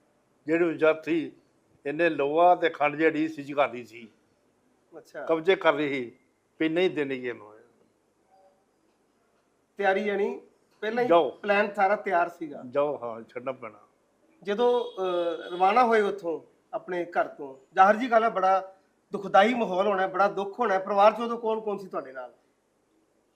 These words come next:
Speaker 1: ਮੇਰੇ, ਮੇਰੇ ਤੋਂ ਵੱਡੇ ਤਿੰਨ ਭਰਾ ਹੋਰ ਸਨ, ਅਸੀਂ ਚਾਰ ਭਰਾ ਸਨ।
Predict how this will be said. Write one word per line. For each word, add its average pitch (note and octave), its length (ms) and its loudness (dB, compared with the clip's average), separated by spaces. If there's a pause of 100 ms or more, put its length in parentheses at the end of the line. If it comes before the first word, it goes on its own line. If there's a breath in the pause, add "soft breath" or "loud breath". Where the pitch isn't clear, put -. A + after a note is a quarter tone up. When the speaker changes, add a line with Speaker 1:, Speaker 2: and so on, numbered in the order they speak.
(800)
Speaker 1:
ਮੇਰੇ, D#3+ 720 4
ਮੇਰੇ D3+ 200 -4
ਤੋਂ E3+ 120 -2
ਵੱਡੇ D#3 360 4
ਤਿੰਨ D3 300 -8
ਭਰਾ C#3+ 260 0
ਹੋਰ B2 200 -6
ਸਨ, A2+ 320 -20 (680)
ਅਸੀਂ D#3 80 -4
ਚਾਰ D3+ 280 4
ਭਰਾ D3 240 0
ਸਨ। A#2 220 -12